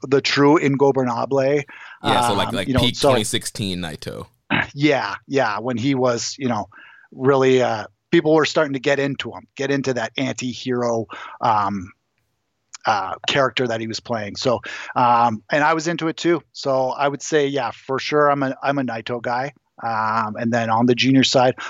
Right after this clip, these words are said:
Speaker 1: loved Hiromu, um, loved his matches with, uh, with Dragon Lee. Some of my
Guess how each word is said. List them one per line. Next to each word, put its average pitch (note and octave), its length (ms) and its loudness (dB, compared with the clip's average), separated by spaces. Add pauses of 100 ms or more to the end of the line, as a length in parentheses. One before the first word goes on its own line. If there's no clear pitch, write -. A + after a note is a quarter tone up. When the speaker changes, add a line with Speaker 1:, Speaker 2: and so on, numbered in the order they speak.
(120)
Speaker 1:
loved C#3 360 2
Hiromu, C3+ 580 4 (440)
um, A2+ 540 0
loved C3+ 360 2
his B2+ 100 -6
matches C3 500 0
with, C3 460 0
uh, B2 480 2
with B2 160 -6
Dragon C3 460 2
Lee. C3 440 0 (120)
Some C#3+ 240 2
of C3+ 60 4
my B2 120 2